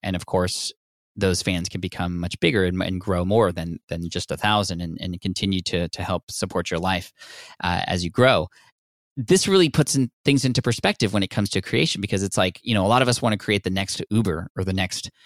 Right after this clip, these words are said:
you know, PayPal or the next Tesla. But do you need to in order to, to survive and, and be sur-, successful? And, and, and this really makes it more achievable for people.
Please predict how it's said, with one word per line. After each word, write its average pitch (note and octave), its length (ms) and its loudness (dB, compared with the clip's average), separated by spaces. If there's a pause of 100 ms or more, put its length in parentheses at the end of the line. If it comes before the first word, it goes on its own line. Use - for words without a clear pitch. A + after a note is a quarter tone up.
(220)
you G#2+ 100 2
know, E2+ 200 0 (120)
PayPal F2+ 500 0
or F2+ 60 -2
the G2 100 -2
next F#2+ 460 -4 (200)
Tesla. G2 500 -2 (500)
But G2 80 -2 (160)
do A2 80 0
you A#2+ 160 4
need G2+ 320 -2
to B3+ 320 0 (720)
in A2+ 100 2
order A#2+ 160 4
to, G#2+ 240 2
to - 140 -2
survive G2+ 480 0
and, G2+ 120 0
and F#2 160 -2
be F#2 120 -2
sur-, F#2 280 -2
successful? C3+ 720 0 (380)
And, A2 220 2
and, G#2+ 240 0
and G#2+ 220 2
this A#2 200 2
really D3 240 6
makes A#2+ 320 2
it A#2 260 4
more G#2+ 200 2
achievable F2+ 720 -4
for F#2 100 -4
people. - 420 -6